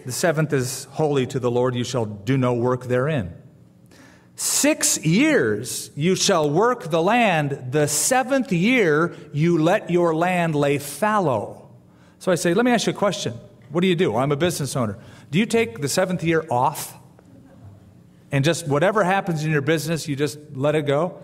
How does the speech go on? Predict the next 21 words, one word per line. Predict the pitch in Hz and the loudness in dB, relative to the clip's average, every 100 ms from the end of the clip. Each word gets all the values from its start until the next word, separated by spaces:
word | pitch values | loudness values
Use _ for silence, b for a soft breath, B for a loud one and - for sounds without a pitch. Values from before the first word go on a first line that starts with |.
| - | -10
Well, | 120 165 - - | -2 0 -2 -10
<laughs> | - | -2
that'd | 240 | 0
be | 147 | 0
suicide. | 131 - 254 294 - 180 117 98 B B | -2 -2 0 2 2 0 0 -6 B B
You're | 247 | 0
not | 156 | 2
keeping | 156 135 | 0 -2
the | 135 | -4
Sabbath. | - 202 156 107 - - _ _ _ _ _ - B B B B | -4 -6 -8 -14 -20 -20 _ _ _ _ _ -20 B B B B
And | - 175 | -2 0
the | |
children | 170 247 269 247 | 0 0 0 0
of | 214 | 2
Israel, | 214 214 156 104 117 135 B B | 0 0 -2 -2 -4 -10 B B
see, | - 208 180 - | -2 0 0 -4
this | 180 233 | -4 -2
is | 208 | 0
how | 185 | 0
it | 147 | 0
worked. | 135 131 98 | 0 0 -2